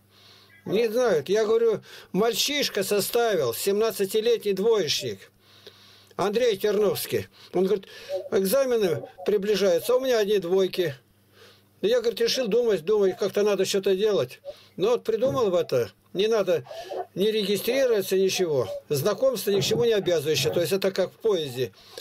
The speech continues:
в одном купе, мужчина и женщина. Ничего больше тут нету. А и примерно процентов восемьдесят мусульман. Я говорю, «а вы-то зачем здесь?»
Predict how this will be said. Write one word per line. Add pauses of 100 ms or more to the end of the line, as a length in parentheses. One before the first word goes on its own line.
(120)
в
одном
купе,
мужчина
и
женщина. (880)
Ничего
больше
тут
нету. (440)
А
и
примерно
процентов
восемьдесят
мусульман.
Я
говорю,
«а
вы-то
зачем
здесь?»